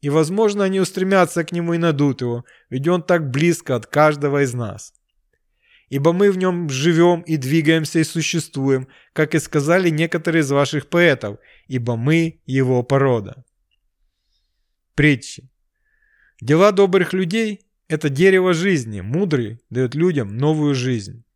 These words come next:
Сын мой, внимательно слушай слова мои, не позволяй моим словам тебя покинуть и помни всё, что я тебе говорю. Мои наставления дадут жизнь тем, кто их слушает.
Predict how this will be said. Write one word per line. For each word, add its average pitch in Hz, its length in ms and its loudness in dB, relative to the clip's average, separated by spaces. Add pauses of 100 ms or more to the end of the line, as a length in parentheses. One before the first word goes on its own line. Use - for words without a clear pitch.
(680)
Сын 202 340 0
мой, 110 320 -10
внимательно 190 640 0
слушай 185 380 -4
слова 151 380 0
мои, 110 240 -12 (560)
не 147 180 0
позволяй 180 600 4
моим 170 240 -2
словам 151 400 0
тебя 151 200 2
покинуть 160 640 -4
и 151 80 -2
помни 160 460 0
всё, 175 540 -2 (260)
что - 440 -6
я 139 180 4
тебе 139 280 -4
говорю. 123 500 -2 (720)
Мои 143 280 0
наставления 170 840 0
дадут 143 400 0
жизнь 156 440 -2
тем, 170 360 2 (120)
кто - 180 -2
их 170 160 2
слушает. 180 720 -2